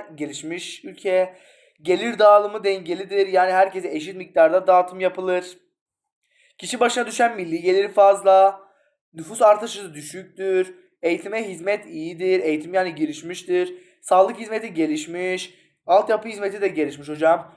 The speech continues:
Hocam şehir nüfusu oranı yüksektir. Yani kırt yok arkadaşlar fazla. Kalifiyeli eleman fazladır. Deneyimli eleman.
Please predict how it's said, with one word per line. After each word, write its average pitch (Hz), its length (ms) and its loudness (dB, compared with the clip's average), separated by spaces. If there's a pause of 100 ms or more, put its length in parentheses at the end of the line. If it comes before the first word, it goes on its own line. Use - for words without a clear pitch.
(100)
Hocam 247 300 2
şehir 214 380 -6
nüfusu 196 360 -8
oranı 196 240 2
yüksektir. 175 540 -6
Yani 190 220 2 (120)
kırt - 300 -10 (240)
yok 190 320 -2
arkadaşlar 143 500 -2
fazla. 143 500 -2 (440)
Kalifiyeli 196 800 0
eleman 202 500 6
fazladır. 170 720 0
Deneyimli 147 360 -6
eleman. 180 460 0